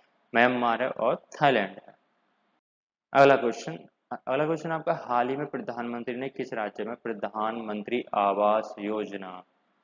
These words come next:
पीएमएवाई, प्रधानमंत्री आवास योजना, ग्रामीण के लाभार्थियों को पाँच पॉइंट दो इक्कीस लाख घरों का उद्घाटन किया है? मतलब कौन से राज्य में किया है इन्होंने ये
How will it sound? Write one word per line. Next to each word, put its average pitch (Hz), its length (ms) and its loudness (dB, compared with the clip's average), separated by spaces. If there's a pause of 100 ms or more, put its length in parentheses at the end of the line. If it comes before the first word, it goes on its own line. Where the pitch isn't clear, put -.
(300)
पीएमएवाई, 113 920 0
प्रधानमंत्री 107 1080 -6 (100)
आवास 104 640 2
योजना, 104 300 -2 (480)
ग्रामीण 139 540 2
के 151 120 2
लाभार्थियों 110 920 0
को 104 360 -2
पाँच 123 340 -4
पॉइंट 127 300 -6
दो 123 120 0
इक्कीस - 320 -6
लाख 107 180 2
घरों 101 180 -2
का 117 120 -2
उद्घाटन 110 420 -6
किया 101 280 -6
है? 95 200 -8
मतलब 104 240 -8
कौन 139 180 0
से 151 120 -2
राज्य 135 280 -2
में 120 140 -8
किया 98 180 0
है 95 120 -6 (400)
इन्होंने 123 360 -2
ये 127 340 0